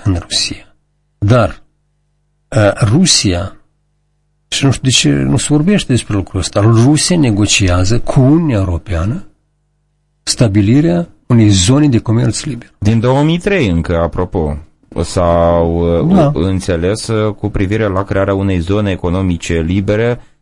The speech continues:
Speaker 2: care să treacă prin statele
Speaker 1: Da, el
Speaker 2: care
Speaker 1: spunea spațiu, uh, comun economic,
Speaker 2: Da.
Speaker 1: atunci, de-, așa se-, că,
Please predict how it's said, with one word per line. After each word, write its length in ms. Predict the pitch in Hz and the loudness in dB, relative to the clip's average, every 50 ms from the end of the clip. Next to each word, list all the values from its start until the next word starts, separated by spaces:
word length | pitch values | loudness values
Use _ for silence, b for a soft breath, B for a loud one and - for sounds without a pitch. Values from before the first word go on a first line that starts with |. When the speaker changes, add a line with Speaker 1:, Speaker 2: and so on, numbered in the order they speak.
| _ _ | _ _
Speaker 2:
care 180 | - 107 123 135 | -6 -4 -4 -2
să 120 | 131 151 | -4 -4
treacă 280 | 147 151 151 143 151 147 | -4 -2 -2 -2 -2 -2
prin 200 | - 165 156 135 | -2 -2 -2 -2
statele 400 | - - 104 92 - 101 85 107 | -2 -2 -2 -2 0 0 0 0
Speaker 1:
Da, 80 | 107 | 0
el 60 | 117 | 2
Speaker 2:
care 160 | 120 - 139 123 | 2 2 2 2
Speaker 1:
spunea 360 | 90 87 - 120 113 101 90 | 0 0 -2 0 0 0 -2
spațiu, 680 | - - - 120 110 - - - 110 98 95 92 90 | -2 -2 -2 -2 -2 -2 -2 -2 -2 0 0 0 0
uh, 60 | 85 80 | -2 -4
comun 360 | - - 87 85 85 87 85 | -4 -4 -4 -2 -2 -2 -2
economic, 540 | 80 - - - 123 165 175 151 135 113 - | -4 -4 -4 -2 0 2 2 2 0 0 0
Speaker 2:
Da. 220 | 117 90 87 90 | 0 0 2 2
Speaker 1:
atunci, 360 | 82 80 78 - - - - - - - | 0 0 0 -4 -6 -8 -10 -12 -10 -4
de-, 180 | - 110 101 107 | -2 0 0 0
așa 340 | 104 101 98 - - 120 98 | 0 0 0 0 0 0 0
se-, 400 | - - - - 92 90 - - B B B B B B B _ - - - 117 107 | -2 -4 -6 -6 -6 -6 -6 -10 B B B B B B B _ -6 -4 -4 -4 -2
că, 140 | - - 143 | -2 -2 -2